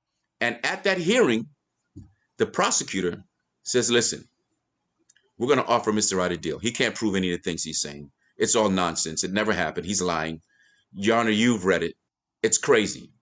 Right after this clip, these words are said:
Nothing like that. And law enforcement would do none, none of the things ever that he's saying happened, happened. He's, he's just he's just got an axe to grind and he's making things up. But here's what we're gonna do.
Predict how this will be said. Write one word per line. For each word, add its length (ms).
Nothing 300
like 180
that. 140
And 160
law 140
enforcement 520
would 140
do 140
none, 280
none 180
of 60
the 120
things 440
ever 360
that 140
he's 220
saying 200
happened, 320
happened. 320
He's, 240
he's 240
just 480
he's 180
just 160
got 120
an 100
axe 200
to 60
grind 340
and 100
he's 180
making 280
things 220
up. 180
But 260
here's 180
what 100
we're 80
gonna 160
do. 220